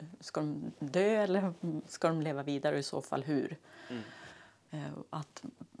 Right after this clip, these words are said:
Speaker 1: och det kan man ju laborera med i evigheter sen. Men just i alla fall de,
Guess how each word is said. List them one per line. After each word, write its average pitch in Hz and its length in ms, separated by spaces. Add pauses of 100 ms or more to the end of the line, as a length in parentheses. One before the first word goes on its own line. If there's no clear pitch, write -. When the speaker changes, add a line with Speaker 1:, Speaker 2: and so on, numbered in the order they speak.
Speaker 1:
och 160 240
det 202 200
kan 196 160
man 156 80
ju 143 60
laborera 143 540
med 143 240
i 143 280
evigheter 147 640
sen. - 320 (140)
Men 143 420 (400)
just 170 280
i - 40
alla 135 120
fall - 160
de, - 80